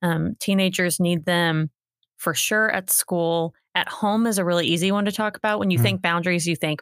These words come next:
Speaker 1: maybe curfew, or you might think, um, when they go to bed,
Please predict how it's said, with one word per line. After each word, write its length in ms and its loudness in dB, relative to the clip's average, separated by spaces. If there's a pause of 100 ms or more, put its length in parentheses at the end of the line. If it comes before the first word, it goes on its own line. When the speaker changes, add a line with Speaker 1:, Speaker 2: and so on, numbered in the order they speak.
Speaker 1:
maybe 300 0
curfew, 720 0 (440)
or 320 0
you 180 2
might 320 2
think, 640 0 (380)
um, 520 0 (220)
when 160 0
they 120 2
go 120 2
to 100 0
bed, 540 2